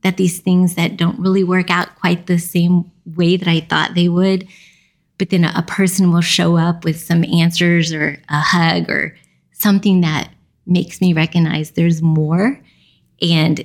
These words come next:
it brings me closer to our Lord. So I got so much of that from your conversation,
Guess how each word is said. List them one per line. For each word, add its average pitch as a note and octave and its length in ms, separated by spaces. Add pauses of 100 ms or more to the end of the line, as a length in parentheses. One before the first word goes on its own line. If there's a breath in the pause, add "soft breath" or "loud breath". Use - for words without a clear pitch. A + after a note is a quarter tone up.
it F3+ 160
brings E3 280
me E3 120
closer E3 360
to F3 180
our D#3+ 140
Lord. D#3+ 320
So D#3 460 (840 soft breath)
I F3 100
got D#3+ 260
so F#3 120
much E3 200
of D#3+ 120
that - 260
from E3 260
your D#3+ 500
conversation, - 880